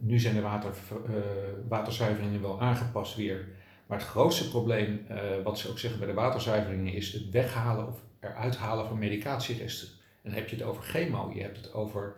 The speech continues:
hartmedicatie, je hebt het over pilgebruik van de vrouwen, want dat, ook dat is extreem.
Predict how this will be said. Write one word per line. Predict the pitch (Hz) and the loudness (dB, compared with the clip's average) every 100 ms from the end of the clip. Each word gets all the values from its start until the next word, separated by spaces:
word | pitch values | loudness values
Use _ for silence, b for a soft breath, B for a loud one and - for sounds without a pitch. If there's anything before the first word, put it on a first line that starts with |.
| B B | B B
hartmedicatie, | B 135 - 117 107 104 101 101 - 107 | B 2 4 4 4 0 -4 -6 -4 -2
je | |
hebt | 107 | -2
het | 113 113 | -2 -2
over | 113 107 | -2 -2
pilgebruik | - 165 165 139 107 101 107 | 0 2 2 0 0 0 -2
van | 110 | -4
de | 107 | -4
vrouwen, | - 113 117 107 | -2 -2 -2 -2
want | 101 | -4
dat, | 107 - | -4 -2
ook | 113 | 0
dat | 127 143 | 2 2
is | 127 117 | 2 -2
extreem. | 117 113 107 | -6 -4 -4